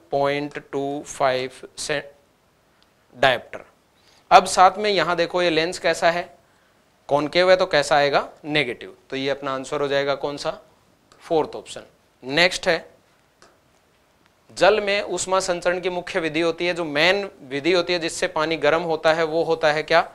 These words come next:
आप यहाँ से इसको गर्म कर रहे हैं तो यहाँ से संवहन धाराएं बनती हैं, नीचे का गर्म पानी ऊपर चला जाता है, ऊपर से ठंडा कहाँ आ जाता है? नीचे। ये होता है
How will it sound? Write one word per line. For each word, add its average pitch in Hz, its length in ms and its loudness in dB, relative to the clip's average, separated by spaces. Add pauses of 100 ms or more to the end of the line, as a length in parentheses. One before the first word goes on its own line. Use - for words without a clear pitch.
(320)
आप 151 160 6
यहाँ 156 220 0
से 175 140 -2
इसको 156 220 -2
गर्म 156 240 2
कर 156 160 2
रहे 160 120 0
हैं 170 100 -2
तो 175 80 -2
यहाँ 143 340 -2
से 151 140 -4
संवहन 156 320 -4
धाराएं 143 280 0
बनती 147 280 -4
हैं, 160 100 0
नीचे 151 320 -4
का 156 80 0
गर्म 143 260 0
पानी 147 240 0
ऊपर 143 260 -2
चला 160 240 2
जाता 160 220 0
है, 175 60 0
ऊपर 147 220 -4
से 156 120 -6
ठंडा 147 300 -2
कहाँ 135 200 -4
आ 135 40 -6
जाता 135 260 -4
है? - 140 -6 (200)
नीचे। 147 260 -6
ये 127 180 -4
होता 143 260 0
है 196 180 -2